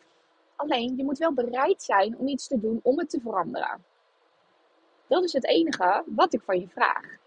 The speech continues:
Nou, en, nou, we gingen verder en verder in gesprek. Dus ik merkte wel dat er hier en daar een ingang was. En dat ze ook deed luisteren. Dat ze zei, "Ik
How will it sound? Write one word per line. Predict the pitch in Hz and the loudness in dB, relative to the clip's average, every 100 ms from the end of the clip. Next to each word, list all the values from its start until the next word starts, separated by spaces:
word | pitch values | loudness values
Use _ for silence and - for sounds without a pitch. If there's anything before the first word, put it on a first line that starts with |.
| _ _ _ _ _ _ _ _ _ _ - | _ _ _ _ _ _ _ _ _ _ 0
Nou, | 226 - | 0 2
en, | 277 294 294 | 2 2 0
nou, | - 240 220 233 | -2 2 4 4
we | |
gingen | 240 294 285 | 2 0 4
verder | 269 233 | 4 4
en | 190 | 2
verder | - 294 285 | 4 4 4
in | 269 | -2
gesprek. | - - 262 277 | -4 2 4 4
Dus | 240 - | 0 -2
ik | - 254 | -2 0
merkte | 285 320 - | 4 2 4
wel | 240 330 | 4 6
dat | 330 254 | 6 6
er | 233 | 6
hier | 254 | 6
en | 254 | 4
daar | 214 202 | 4 4
een | - | 2
ingang | - 294 339 302 285 | -2 -2 2 2 4
was. | 277 302 269 | 4 4 2
En | |
dat | 220 - | -2 -2
ze | - | -2
ook | - 185 | 0 0
deed | 202 208 | 2 4
luisteren. | 254 311 - 262 | 6 4 2 -6
Dat | 220 | -6
ze | 220 | -6
zei, | 208 190 | -2 -2
"Ik | 185 | -2